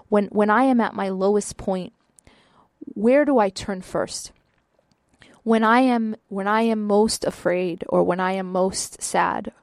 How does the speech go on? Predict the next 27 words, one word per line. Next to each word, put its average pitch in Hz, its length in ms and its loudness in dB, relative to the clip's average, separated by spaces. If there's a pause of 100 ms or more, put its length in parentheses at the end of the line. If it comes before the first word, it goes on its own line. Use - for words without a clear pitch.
(140)
or 196 100 2
when 196 160 0
I 190 100 -2
am 202 80 -4
most 208 260 -2
desperate 202 560 -4
or 196 140 -2
in 208 300 -4
need 233 220 6
of 208 140 0
help, - 380 -6 (480)
where 233 580 0 (260)
do 196 180 -6
I 185 160 -2
turn 190 560 -6
first? - 540 -6 (920)
Oftentimes, 208 960 0 (160)
the 202 180 -2
place 226 380 0
that 175 160 0
we 202 100 -2
turn 185 280 -2
first 190 420 0
is 196 120 -6
to - 140 -6
the 185 80 -2
creation. - 640 -8